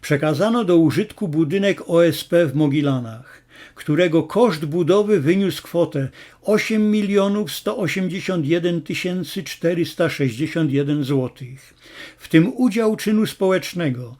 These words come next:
cztery miliony pięćset dziewiętnaście tysięcy dziewięćset piętnaście złotych, to jest pięćdziesiąt pięć koma dwa procenta.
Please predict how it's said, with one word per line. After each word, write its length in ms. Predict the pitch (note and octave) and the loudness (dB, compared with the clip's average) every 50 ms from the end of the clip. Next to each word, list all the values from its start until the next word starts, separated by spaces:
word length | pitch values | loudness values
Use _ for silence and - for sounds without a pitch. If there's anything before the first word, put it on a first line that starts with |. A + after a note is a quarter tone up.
| - - - _ _ _ | -20 -20 -20 _ _ _
cztery 480 | - - - - D#3+ F#3 G3+ G#3+ G#3+ | -14 -14 -2 2 4 4 6 6 4
miliony 720 | A3 A3+ A3+ A3 G#3+ G#3+ G#3+ G#3 G#3+ G#3 G#3+ A3 A3 G#3+ - | 4 4 2 2 2 2 2 2 2 0 0 -2 -2 -4 -4
pięćset 440 | - E3+ F#3 F#3+ F#3+ - - F#3 D3+ | -2 -2 0 0 -2 -2 -2 -2 -2
dziewiętnaście 720 | C3 D3+ E3 D#3+ D#3 D#3 - E3 F#3+ F3+ - - - G#3 G3+ | 0 0 2 2 2 2 0 -4 -4 -4 -4 -2 -2 -2 -2
tysięcy 720 | - G3 - - G3+ G3 G3+ G3 - - G#3 G#3 G#3 G3+ - - - - - _ | -2 -4 -4 -2 -2 -2 -2 -2 -4 -6 -4 -4 -4 -6 -8 -12 -20 -20 -18 _
dziewięćset 600 | B2+ A2+ D3 F#3+ G#3 G3+ G3 F3+ - G3 E3+ C3+ | -4 0 2 2 2 2 0 0 -2 -4 -4 0
piętnaście 560 | - D#3 D3 D3+ - E3 E3+ C#3+ - - D#3+ C#3 - D3 - D#3+ D#3+ D#3 C#3+ C#3+ - | 0 -2 -2 0 -2 -4 -4 -4 -4 -4 -6 -4 -4 -4 -2 0 0 0 0 -2 -4
złotych, 600 | C#3 G#2 A#2+ C#3 D#3+ F3 E3+ - G#3+ G#3+ - - - - - - _ | -6 -4 0 2 2 2 2 0 -6 -8 -8 -10 -16 -20 -20 -8 _
to 100 | - D3+ | 2 4
jest 260 | E3+ A3 G#3 - - | 4 4 2 0 -2
pięćdziesiąt 580 | G#3 G3 F#3 E3 G3+ - - G#3 F#3 C#3 - | 0 0 0 0 -2 -2 -2 -2 -2 -2 -2
pięć 300 | - G3 G#3 G#3 - - | -2 -2 0 0 -2 -2
koma 260 | - F#3 F3+ F3+ F3 D3+ | -4 -4 -2 -2 -2 -2
dwa 200 | C#3 D#3 E3+ E3 | -2 -2 -2 -2
procenta. 760 | - F3+ E3+ - - E3+ D#3+ C#3+ C3+ - C3+ A#2+ A2 A#2+ | -4 -6 -6 -4 -2 -2 0 0 0 -2 -6 -10 -12 -16